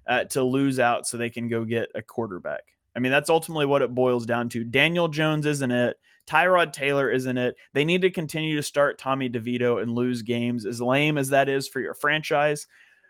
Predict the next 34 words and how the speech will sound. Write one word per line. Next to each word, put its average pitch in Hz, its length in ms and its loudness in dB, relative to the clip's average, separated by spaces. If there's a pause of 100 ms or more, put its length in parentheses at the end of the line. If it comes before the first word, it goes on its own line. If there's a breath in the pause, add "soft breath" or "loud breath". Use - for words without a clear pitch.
(120 soft breath)
They 160 140 8
have 160 340 4
two 208 300 0
huge 180 460 -2
games 139 380 -2
coming 120 340 -4
up 113 160 -6
here. - 280 -12 (960)
At 143 240 2
Washington 143 760 0 (320 soft breath)
versus 135 380 0
New 127 200 0
England. 101 440 -8
If - 120 -10
they 147 160 2
can 160 180 -4
find 143 500 -2
ways 127 400 0
to - 120 -4
lose 120 440 -2
those 117 280 -4
games, 110 640 -10 (480)
they 127 120 2
hit 131 160 2
their 143 120 4
bye 135 240 4
week 131 220 0
and 123 100 -4
they 120 80 -2
come 127 200 -4
back 127 220 2
to 123 80 -8
Green 139 380 -2
Bay, 139 420 2